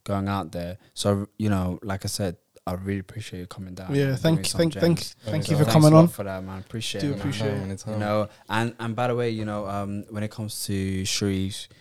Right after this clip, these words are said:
Speaker 1: you know, whatever, any service that he provides, that is. Uh, but at the same time, yeah, have, definitely have a look at, um, his clothing brand. Uh, brand. <laughs> I don't know why I said brand, but clo-, uh, yeah, clothing brand.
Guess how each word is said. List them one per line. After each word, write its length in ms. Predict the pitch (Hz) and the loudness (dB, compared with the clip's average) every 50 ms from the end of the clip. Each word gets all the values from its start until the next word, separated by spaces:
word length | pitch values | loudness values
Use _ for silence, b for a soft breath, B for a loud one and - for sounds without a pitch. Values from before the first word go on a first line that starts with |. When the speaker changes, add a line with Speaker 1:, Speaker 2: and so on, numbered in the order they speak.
| b b b b _ | b b b b _
Speaker 1:
you 100 | - 95 | -12 -10
know, 360 | 92 90 90 90 90 87 85 - _ _ | -8 -8 -8 -8 -8 -10 -12 -14 _ _
whatever, 400 | 98 98 98 98 98 98 87 - - - _ _ | -4 0 2 2 2 2 0 -4 -8 -14 _ _
any 160 | 101 101 95 | -6 -6 -6
service 280 | - - 98 92 90 92 | -6 -6 -6 -6 -6 -6
that 100 | 92 85 | -10 -12
he 60 | 87 | -10
provides, 420 | - - 90 90 90 85 87 87 - | -8 -8 -6 -6 -6 -6 -6 -6 -8
that 140 | 85 82 85 87 | -8 -8 -8 -6
is. 320 | 90 90 92 95 - - - | -6 -6 -6 -8 -10 -10 -8
Uh, 340 | 90 90 90 90 90 90 92 B B B B B | -6 -4 -4 -2 -4 -4 -6 B B B B B
but 60 | - | -2
at 20 | - | 2
the 40 | 110 | 4
same 180 | - - 135 131 | 6 6 6 4
time, 320 | 127 131 120 113 110 104 104 | 4 4 2 2 2 2 2
yeah, 240 | 113 117 107 98 - - _ _ _ - - _ | 2 4 2 2 0 -4 _ _ _ -20 -16 _
have, 300 | 107 107 113 107 113 - | -6 -4 -4 -4 -6 0
definitely 320 | - 123 117 - 113 107 104 | 0 0 2 2 0 2 2
have 120 | 101 98 | 2 2
a 200 | 98 95 95 92 | 2 2 2 0
look 300 | 95 98 104 98 - - | 0 0 -2 -2 -2 -6
at, 240 | 104 92 82 - - | -6 -6 -6 -8 -6
um, 400 | 95 92 90 90 90 87 90 90 | -6 -6 -4 -4 -6 -6 -6 -8
his 120 | 95 104 - | -8 -8 -10
clothing 400 | - - 104 101 98 101 98 98 | -8 -6 -4 -4 -2 -2 -2 -2
brand. 360 | 107 101 101 107 110 117 123 - _ _ | -4 -4 -4 -4 -4 -6 -8 -12 _ _
Uh, 220 | - 95 95 95 92 - - _ - | -2 0 0 0 0 -2 -8 _ 0
brand. 360 | 98 98 104 117 139 - - - | 2 2 2 2 0 -2 -6 4
<laughs> 20 | |
I 760 | 156 175 135 - - 240 - - 233 - - 156 135 - 113 110 | 6 6 6 8 6 4 6 6 4 4 4 4 2 2 2 2
don't 120 | 120 117 - | 2 2 2
know 120 | 123 120 | 2 2
why 80 | 117 117 | 2 0
I 20 | |
said 300 | 110 - 107 101 98 98 | 0 0 0 0 0 0
brand, 280 | 110 120 117 120 120 113 | 2 2 4 4 4 2
but 140 | 110 107 B B B B B B | 0 -4 B B B B B B
clo-, 220 | - - 135 139 127 131 | 0 2 4 4 4 4
uh, 100 | 135 127 | 4 6
yeah, 240 | 117 120 113 104 | 8 8 8 8
clothing 420 | 101 - 139 135 135 131 135 123 117 | 6 8 8 8 8 8 6 2 4
brand. 380 | 117 120 123 131 147 160 160 | 4 4 4 4 2 0 -2